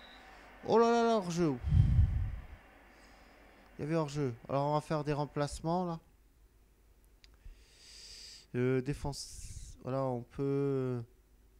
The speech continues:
Forlak, euh, qui va être remplacé par Collinet.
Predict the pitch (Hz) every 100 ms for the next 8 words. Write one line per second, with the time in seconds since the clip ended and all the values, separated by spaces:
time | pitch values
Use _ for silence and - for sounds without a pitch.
0 | - - - - - _ - - - -
1 | - _ - 147 135 143 143 - 139 123
2 | - 123 127 - 131 123 127 - - 143
3 | - 127 - - 143 135 139 147 151